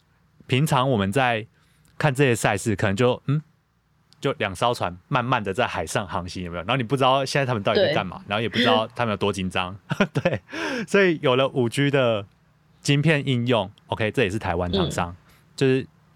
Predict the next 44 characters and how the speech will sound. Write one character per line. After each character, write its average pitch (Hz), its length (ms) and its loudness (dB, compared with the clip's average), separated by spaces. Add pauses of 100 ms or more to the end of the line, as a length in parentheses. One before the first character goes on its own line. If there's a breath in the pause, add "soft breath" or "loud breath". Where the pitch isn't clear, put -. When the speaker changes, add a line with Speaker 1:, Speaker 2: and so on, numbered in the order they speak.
Speaker 1:
有 113 100 4
了 113 140 0
这 127 100 -4
个 165 120 2
应 151 160 2
用 143 160 2
之 120 180 0
后， 120 300 0 (260 loud breath)
它 143 160 -2
就 160 140 2
可 147 120 0
以 104 60 2
在 117 400 -2 (400)
很 110 180 0
多 147 200 2
视 156 200 0
角 98 220 0
都 107 180 -2
装 101 380 -2 (160)
摄 165 220 0
影 202 200 2
机， 160 240 0
Speaker 2:
嗯。 170 80 -8 (320)
Speaker 1:
而 123 120 0
且 120 140 0
即 110 200 -2
时 113 180 -2
转 90 240 -2
播， 90 360 -4 (260)
然 101 120 -4
后 120 180 0
让 120 160 0
你 95 100 -2
知 87 100 -8
道 107 160 0
说， 98 300 -4
哇， 101 160 -2
现 123 160 -4
在 123 80 -2
选 110 180 -4
手 98 160 -4
在 110 200 -4
操 107 200 -2
控 104 280 -4